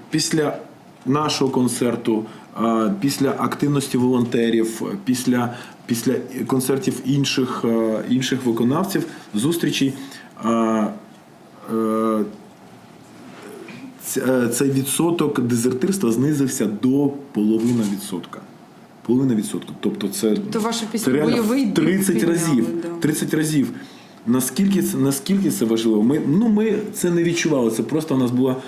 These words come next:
Speaker 1: потреба. Нам, е, наші, наші партнери, друзі, вони сказали, «Це дуже важливо». Це дуже важливо. І ми, ми всі знаємо, наскільки, наскільки важливі оці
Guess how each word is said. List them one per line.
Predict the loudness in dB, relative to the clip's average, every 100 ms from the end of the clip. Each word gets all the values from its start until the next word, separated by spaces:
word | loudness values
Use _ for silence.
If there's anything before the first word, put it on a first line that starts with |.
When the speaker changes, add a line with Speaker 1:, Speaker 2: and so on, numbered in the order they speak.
| -8
Speaker 1:
потреба. | -4 0 2 2
Нам, | 4 2 0 -2 -14 -20 -16 -4
е, | 0 2 2 2 2 2 0 -2 -2 -6 -8 -10 -10 -10 -4 0 0 2
наші, | 0 0 0
наші | 0 0 -2
партнери, | -4 0 0 2
друзі, | 2 2 2
вони | 2 0
сказали, | 0 0 0
«Це | -2 -2
дуже | 0 0 2
важливо». | 0 0 -2 -4 -10 -16 -20 -20 -4
Це | 0
дуже | 2 2
важливо. | 2 2 2 2 2
І | 4 2
ми, | 2 -2 -8 -2
ми | -2
всі | 0
знаємо, | 0 2 2 2
наскільки, | 2 0 -6 0 0 -2 -8 -4
наскільки | -2 -2 0 0
важливі | 2 2 4 4 4
оці | 2 0 0 0